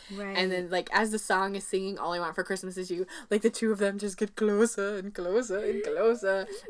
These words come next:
Speaker 2: And then they start making out. And then the,
Speaker 1: Yes.
Speaker 2: the curtain goes up. And then they're there, obviously.
Speaker 1: Just in the middle of this, like,
Speaker 2: <laughs>
Speaker 1: Happy Christmas, underneath a Happy Christmas sign or something, right?
Speaker 2: Yeah. And, uh, so, like, everyone is like, "What?"
Speaker 1: So then I think they,
Speaker 2: And
Speaker 1: like, take a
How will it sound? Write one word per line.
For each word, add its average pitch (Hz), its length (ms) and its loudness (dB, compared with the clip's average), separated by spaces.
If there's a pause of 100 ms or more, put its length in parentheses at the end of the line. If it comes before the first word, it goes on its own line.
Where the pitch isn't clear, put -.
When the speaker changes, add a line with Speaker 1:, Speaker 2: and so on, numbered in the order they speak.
Speaker 2:
And 190 100 0
then 196 120 0
they 196 140 0
start 180 380 0
making 180 320 -2
out. 165 320 2
And 180 180 -6
then 185 180 -6
the, 170 160 -2
Speaker 1:
Yes. 156 120 -4
Speaker 2:
the 185 80 -2
curtain 202 400 4
goes 180 240 4
up. 165 300 0 (360)
And 202 140 2
then 185 160 0
they're 175 160 0
there, 156 460 -4 (220)
obviously. 196 400 -4
Speaker 1:
Just - 120 -4
in 240 100 0
the 233 80 0
middle 214 280 2
of 202 80 0
this, 196 200 -6
like, 175 180 -8 (140)
Speaker 2:
<laughs> - 160 -18
Speaker 1:
Happy 226 320 2
Christmas, - 680 -6
underneath 269 400 2
a 262 60 -4
Happy 226 260 -2
Christmas 208 380 -10
sign 170 320 -10
or 175 100 -16
something, 170 300 -16
right? 170 300 -8 (300)
Speaker 2:
Yeah. 196 360 -2 (340)
And, 185 240 -6
uh, 175 140 -8
so, 202 140 -4
like, 196 180 2
everyone 202 300 0
is 190 60 -2
like, 190 180 -2 (180)
"What?" 277 1040 4 (520)
Speaker 1:
So 381 80 2
then 415 160 2
I 453 100 -2
think 453 140 -2
they, 480 120 8
Speaker 2:
And 466 80 6
Speaker 1:
like, 440 200 -4
take 359 240 -2
a 415 60 4